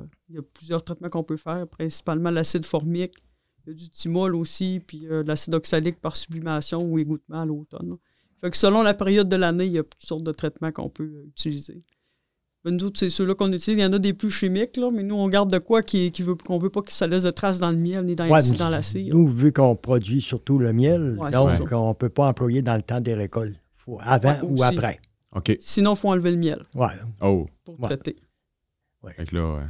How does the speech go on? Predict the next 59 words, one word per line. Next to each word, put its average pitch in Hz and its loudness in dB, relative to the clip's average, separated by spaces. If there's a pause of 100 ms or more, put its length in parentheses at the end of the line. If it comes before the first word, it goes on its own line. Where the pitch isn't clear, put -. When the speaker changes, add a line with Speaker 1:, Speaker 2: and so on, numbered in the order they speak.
(180)
Speaker 2:
Ça - -2
en 117 4
est 127 4
arrivé, 143 4
là, 113 2
sept, - -2
huit, 127 -6
dix 104 -4
ans, 123 2
euh, 107 0
on 107 0
avait 113 2
échappé 117 -2
peut-être - -2
une 117 2
ruche 117 -2
ou - -6
deux 117 -2
à 123 -2
pas - -6
checker. 147 -6 (680)
On 120 2
arrive 120 4
dans 120 2
le 113 2
mois 113 2
d'août, 135 -2 (380)
il 127 -16
était 117 -2
en 113 2
train 131 0
de 110 -2
tout - -6
se 117 -4
faire 117 -2
envahir. 113 0
Il 139 -2
y 131 -2
avait 107 -2 (160)
tellement 135 2
de 104 -2 (240)
poux 135 -16
là-dedans, 113 -8
Speaker 3:
Ah 101 -10
Speaker 2:
puis 90 -16 (140)
Speaker 3:
ouais. 98 -6
Speaker 2:
de 92 -12 (260)
tout, 156 -4 (200)
là. 147 -18 (840)
Fait 117 -2
que, 135 -4
euh, 117 4
cette 131 0
ruche-là, 127 2
on 131 2
est - 2
arrivé, 117 0
on 113 -2
a, 104 -2